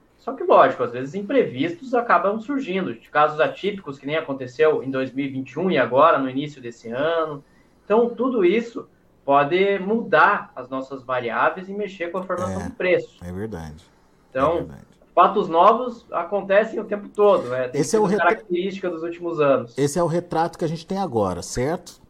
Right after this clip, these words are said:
Speaker 1: Exatamente.
Speaker 2: Boa.
Speaker 1: Com as variáveis que nós temos à mão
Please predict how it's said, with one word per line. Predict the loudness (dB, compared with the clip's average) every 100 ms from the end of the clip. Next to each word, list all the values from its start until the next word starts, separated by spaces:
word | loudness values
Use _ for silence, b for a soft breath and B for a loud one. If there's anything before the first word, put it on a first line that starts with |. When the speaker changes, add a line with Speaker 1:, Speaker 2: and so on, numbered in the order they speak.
| _
Speaker 1:
Exatamente. | -8 -6 -4 -4 -2 -2 -2 -6 -8
Speaker 2:
Boa. | -12 -10 -10 -4
Speaker 1:
Com |
as | -4 0
variáveis | 2 4 6 4 0
que | -4
nós | -4 -4
temos | -4 0
à | 2 4
mão | 2 0 -2